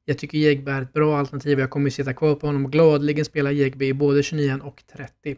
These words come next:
förutsatt att han startar. Eh, annars så kan vi se att det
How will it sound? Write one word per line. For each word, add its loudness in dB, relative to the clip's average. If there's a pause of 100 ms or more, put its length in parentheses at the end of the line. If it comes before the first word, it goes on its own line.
(340)
förutsatt 2
att -20
han -6
startar. 0 (1400)
Eh, 2
annars 2
så -4
kan 2
vi 6
se 2
att 0
det 0